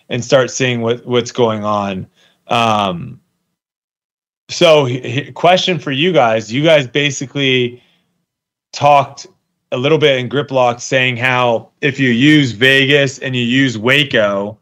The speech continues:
and you use those two tournaments to see how,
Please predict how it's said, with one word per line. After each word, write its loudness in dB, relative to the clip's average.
and -4
you 2
use 2
those 2
two -2
tournaments 0
to -4
see 2
how, 0